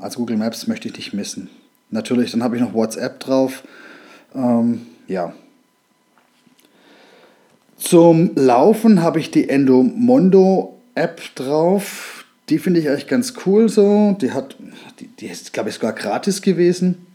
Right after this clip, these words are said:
Die kann man nicht nur zum Laufen nehmen, sondern die kann man auch zum,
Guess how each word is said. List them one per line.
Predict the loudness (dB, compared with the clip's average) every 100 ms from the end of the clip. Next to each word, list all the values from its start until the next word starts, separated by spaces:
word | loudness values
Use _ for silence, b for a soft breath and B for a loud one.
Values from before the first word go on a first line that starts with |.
| b b b b b _ -8
Die | -4 -4 -4 -12
kann | -6 0
man | 2 2 2
nicht | 2 -2 -2
nur | -2 0
zum | 2 2
Laufen | 2 -2 -2 -2 0
nehmen, | 0 0 -2
sondern | 0 0
die | 0
kann | -2 -2
man | -2
auch | -2 -4 -6
zum, | -6 -2 0 0